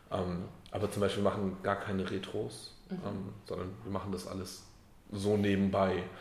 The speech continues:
Speaker 1: in diesen, in diesen Treffen. Und, ähm, wir gehen auch alle so super empathisch ran. Also wenn wir das Gefühl haben, da stimmt irgendwo was nicht,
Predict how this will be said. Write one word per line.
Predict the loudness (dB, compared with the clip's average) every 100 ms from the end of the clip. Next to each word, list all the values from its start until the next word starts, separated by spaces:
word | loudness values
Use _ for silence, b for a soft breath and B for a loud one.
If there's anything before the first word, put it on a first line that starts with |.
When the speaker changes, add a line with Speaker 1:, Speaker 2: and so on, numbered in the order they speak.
| B -8
Speaker 1:
in | -4
diesen, | -4 -4 -6 -6
in | -2
diesen | -2 0 -2
Treffen. | -2 -2 0 0 -2 B B B
Und, | 0 0 0 -2
ähm, | -2 -2 -4
wir | -4
gehen | 0 4
auch | 6
alle | 6 4 2
so | 2 0 0
super | 2 2 2
empathisch | -2 -2 -2 -2 -4
ran. | -2 -2 -2
Also | -4 -4
wenn |
wir | -6
das | -8
Gefühl | -6 0
haben, | 0 2
da | -2
stimmt | 0 -2 0
irgendwo | 0 0 0
was | -2 -2
nicht, | -2 -2 -8